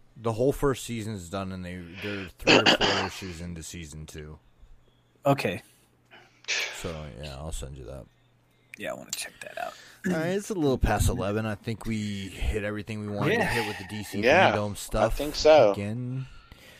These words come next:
Speaker 3: Um, it's gonna be, I mean, I, I, all I know is we got some good shit coming, man. It's gonna be fun.
Speaker 1: Yeah, man.
Speaker 3: D C is finally stepping up and, you know. Oh, I don't, I, well, this is what I'll
Speaker 2: I mean,
Speaker 3: say.
Speaker 2: just
Speaker 1: We
Speaker 2: doing,
Speaker 1: hope.
Speaker 2: doing
Speaker 3: We
Speaker 2: anything.
Speaker 3: hope.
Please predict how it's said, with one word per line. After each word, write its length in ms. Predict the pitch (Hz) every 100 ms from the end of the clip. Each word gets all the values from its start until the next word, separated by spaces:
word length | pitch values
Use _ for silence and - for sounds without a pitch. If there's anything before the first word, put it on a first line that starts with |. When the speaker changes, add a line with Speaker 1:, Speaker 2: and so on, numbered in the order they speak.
| -
Speaker 3:
Um, 360 | 101 101 92 - - -
it's 140 | 107 127
gonna 160 | 196
be, 160 | 185 147
I 80 | 151
mean, 160 | 147
I, 140 | 127 151
I, 300 | 82 120 76
all 140 | 123 127
I 60 |
know 120 | 131 131
is 80 | 123
we 60 |
got 160 | 113 107
some 120 | 101
good 200 | 92 92
shit 220 | - 90
coming, 340 | - 90 82 82
man. 300 | 87 90 92 _ _ _ _ -
It's 140 | -
gonna 160 | - 92
be 120 | 92
fun. 360 | - 92 95 95 _ _ _ _ _ - _ _
Speaker 1:
Yeah, 100 | 52
man. 320 | 57 50 50 - _
Speaker 3:
D 160 | 104 107
C 260 | - 117 110
is 360 | - - - - -
finally 300 | 107 104 98
stepping 400 | - 107 104 101
up 200 | 104 104
and, 200 | 95 92 -
you 100 | 98
know. 260 | 92 95 - _ - - - - -
Oh, 100 | 127
I 160 | 131 139
don't, 160 | 147
I, 80 | 123
well, 280 | 131 135 127
this 120 | 135
is 60 | 143
what 60 | 131
I'll 40 |
Speaker 2:
I 20 | 120 165
mean, 20 | 110
Speaker 3:
say. 40 |
Speaker 2:
just 100 | 98
Speaker 1:
We 240 | 107 120 165
Speaker 2:
doing, 160 | 175
Speaker 1:
hope. 260 | 127 120 - -
Speaker 2:
doing 240 | 156 156
Speaker 3:
We 120 | 151 -
Speaker 2:
anything. 240 | 143 151 139
Speaker 3:
hope. 360 | 139 143 139